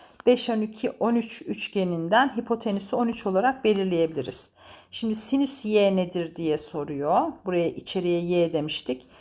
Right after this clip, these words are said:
Sinüs y karşı bölü hipotenüsten beş bölü on üç olur.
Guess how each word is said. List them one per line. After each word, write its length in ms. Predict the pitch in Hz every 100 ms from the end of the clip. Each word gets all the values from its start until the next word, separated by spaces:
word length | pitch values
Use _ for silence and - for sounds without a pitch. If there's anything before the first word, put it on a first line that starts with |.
| - _
Sinüs 520 | - - 233 - -
y 560 | 208 214 208 202 190 - _ _ _ _ _ _ _ _ _
karşı 640 | - 196 185 185 - 247
bölü 200 | 202 180
hipotenüsten 1000 | 170 190 175 175 156 147 - 240 262 262
beş 360 | 214 202 - -
bölü 400 | 170 180 277 311 - _
on 160 | - 190
üç 240 | 160 -
olur. 560 | 147 120 185 302 - -